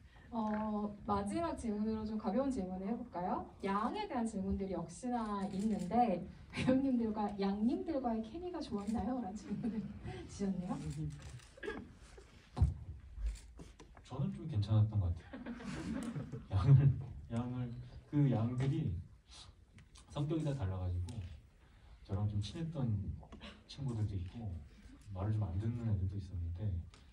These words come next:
Speaker 2: 주로 이제 털 깎는 그 양이나 주로 이제 다뤄야 되는 양들은 좀 그중에 좀 저랑 친한 양을 골라가지고 촬영을 했고, 좀 말을 안 듣는 양은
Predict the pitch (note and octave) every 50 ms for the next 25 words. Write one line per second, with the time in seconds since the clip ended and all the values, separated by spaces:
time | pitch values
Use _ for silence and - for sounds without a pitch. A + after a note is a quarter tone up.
0 | - - - - B2+ B2+ B2 A2 A2+ G#2+ G#2 - - G3 G3 F#3 - G3 G3 G3
1 | F#3+ F3+ D#3+ C#3+ C#3 - - - - - - - - - - - - - A#2 A2
2 | G#2 G#2 G#2 G#2 A2 A2+ A#2 A#2 C3 C#3+ D3 - - - - - - - - -
3 | - - - - - A2 A#2 A#2 G#2 G2 G2+ G2 - - - - - - A2+ B2
4 | D3 D#3+ D#3+ D#3+ D#3 D3 C3+ C3 B2 A#2 A2+ G#2+ G#2 - - - G#2+ G2+ G#2 G#2
5 | G#2 G#2+ A2 A2 G2+ G2 G2 F#2 F2 - A2 G2+ G2+ G#2 G#2 G2 F#2 F2 - -
6 | - - - - - - - - - - - G#2 F#2+ G2 F#2 F2+ - - - -
7 | F#3 F3+ F3 D#3+ D3 B2+ A2 G#2+ G#2+ - - - - - - - - - - _
8 | - - - - - - A2 G2 F#2+ G2 F#2+ F#2 F2 - - - G2+ G2 G2 F#2
9 | F2+ F2 - - - - - - - - - - - A2+ G#2 G2+ F#2+ F#2 F#2 F2+
10 | - - A2+ G2+ F2 E2 - - - - - - - - - - - - - -
11 | - - - - - - - G2 F2+ - G#2+ A2+ B2+ A2 G2+ A2 A2+ C3 C3+ C3+
12 | C#3 C#3 C3+ B2 A2+ A2 G#2+ G#2+ G2+ G#2 A2+ - - -